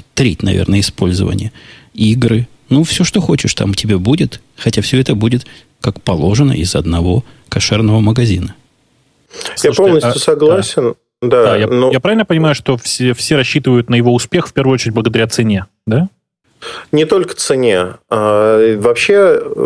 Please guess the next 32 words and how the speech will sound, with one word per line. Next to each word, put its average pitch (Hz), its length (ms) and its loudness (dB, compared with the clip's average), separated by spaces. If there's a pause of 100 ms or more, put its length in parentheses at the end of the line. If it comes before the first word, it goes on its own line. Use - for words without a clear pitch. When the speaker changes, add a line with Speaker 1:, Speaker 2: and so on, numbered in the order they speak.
Speaker 2:
в - 60 -10
своё 139 340 2
время 160 320 2
я 123 80 4
очень 135 240 -4
сильно 139 280 2
пролетел 110 460 0
с - 120 -4
Kindle. 101 500 0 (640)
А, 98 180 0
честно - 340 -2
признаюсь, 170 540 2
то - 120 0
есть, 110 140 0
когда 117 340 2
я 113 360 4
смотрел 120 420 0
на 110 140 2
Kindle 180 460 2
и 117 40 4
его 117 200 4
появление, 113 600 2
я 151 120 4
рассуждал 135 480 0
примерно 117 380 0
таким 113 340 0
образом, 95 400 0
что - 200 -2
есть 180 180 2
читалки 135 440 -2
от 113 120 2
Sony, 107 460 -2